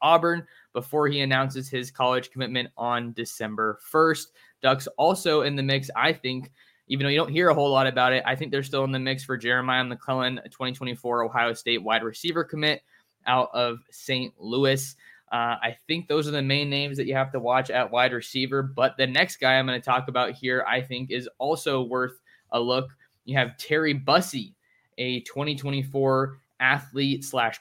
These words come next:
cornerback out of Timpson, Texas. He is also committed to the Texas A and M Aggies. He only committed in late September, so it hasn't even been two full months since he, since he's been committed.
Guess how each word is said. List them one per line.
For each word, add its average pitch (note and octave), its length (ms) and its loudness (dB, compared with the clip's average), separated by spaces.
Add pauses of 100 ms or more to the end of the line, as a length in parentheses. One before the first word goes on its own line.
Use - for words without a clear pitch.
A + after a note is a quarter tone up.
cornerback C#3 580 2
out B2 140 0
of G#2+ 160 -8
Timpson, C3+ 560 -6
Texas. C#3 640 -2 (360)
He D3+ 420 -4 (380)
is A#2+ 140 -2
also E3 480 2
committed D3 540 -2
to C#3+ 500 -4
the B2 120 -6
Texas C3+ 420 -4
A C3 160 2
and B2+ 100 0
M B2+ 260 -2
Aggies. C3 560 2 (320)
He E3+ 160 -2
only F3+ 220 2
committed D3+ 520 2
in C3 380 -2
late B2+ 240 0
September, C#3 640 0
so C3+ 180 2
it B2 60 2
hasn't C#3+ 260 4
even C#3+ 200 0
been B2+ 180 -2
two D3 220 0
full C3+ 180 2
months C3+ 380 0
since B2 160 -8
he, C3+ 160 -2
since C3 200 -10
he's D3+ 220 -6
been C#3+ 180 0
committed. C#3 440 2